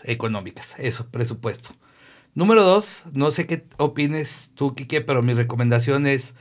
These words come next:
no compren el vino que tomaron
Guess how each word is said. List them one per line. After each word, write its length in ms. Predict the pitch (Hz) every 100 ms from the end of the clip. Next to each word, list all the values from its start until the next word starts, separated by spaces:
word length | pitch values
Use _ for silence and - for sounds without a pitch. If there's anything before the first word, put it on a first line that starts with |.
| - - _ _ _ _ _ _ _ _
no 360 | 143 160 180 175
compren 420 | 175 170 185 165
el 120 | 151
vino 360 | 156 156 165 -
que 440 | 151 135 123 - - _ _ _
tomaron 600 | 139 135 147 156 165